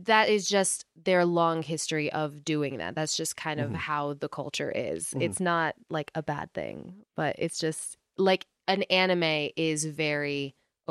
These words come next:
Speaker 1: over-exaggerated in the same way that their live action
Speaker 2: Sure.
Speaker 1: stuff is.
Speaker 2: Yeah, no, and, and, uh, as far as that goes, I think it translated very well. It was, it was very close. Um, I think, I think my biggest point of contention, and no, I'm not saying this just because you're here. I swear to God, I wrote this down before I even knew you guys were gonna see this.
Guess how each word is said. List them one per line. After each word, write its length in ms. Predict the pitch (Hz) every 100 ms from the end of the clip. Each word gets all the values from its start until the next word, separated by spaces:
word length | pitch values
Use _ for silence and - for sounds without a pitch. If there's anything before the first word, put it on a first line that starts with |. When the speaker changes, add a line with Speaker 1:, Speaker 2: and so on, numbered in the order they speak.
| 160 151
Speaker 1:
over-exaggerated 760 | 147 151 156 - 143 131 85
in 180 | - 156
the 80 | 151
same 360 | - 160 151 139
way 240 | 104 71 -
that 120 | -
their 120 | 143
live 240 | 139 117 -
action 240 | - 247
Speaker 2:
Sure. 80 | 254
Speaker 1:
stuff 320 | - 52 -
is. 360 | 50 - - _ 147
Speaker 2:
Yeah, 180 | 170
no, 140 | 131 170
and, 220 | 185 170
and, 260 | 147 135 120
uh, 20 |
as 420 | 139 127 123 117
far 140 | 143
as 60 | 120
that 140 | 113
goes, 160 | 110 101
I 60 | 95
think 160 | 101
it 60 | 92
translated 420 | 92 90 90 85
very 200 | 90 95
well. 220 | 82 80
It 60 | 85
was, 160 | 90 -
it 60 | 95
was 140 | 85
very 160 | 92 87
close. 320 | 82 - - _ _ _ -
Um, 360 | 120 123 117 -
I 80 |
think, 200 | 160 226 -
I 60 |
think 200 | 156 220
my 120 | 202 151
biggest 440 | 117 139 175 -
point 180 | 156 139
of 60 |
contention, 520 | 120 113 110 110 135 139
and 240 | 127 135
no, 180 | 135 127
I'm 100 | 120
not 180 | 120 -
saying 180 | 123
this 120 | 113 -
just 160 | 117
because 240 | - 120 98
you're 100 | 90
here. 120 | 85
I 20 |
swear 220 | - 127
to 60 | 117
God, 160 | 104 95
I 40 |
wrote 180 | 113 113
this 120 | 110
down 180 | 113 98
before 320 | 95 110 98
I 100 | 98
even 220 | 98 98
knew 120 | 117 131
you 100 | 117
guys 160 | 107
were 60 | 107
gonna 140 | 101
see 180 | 98 104
this. 200 | 78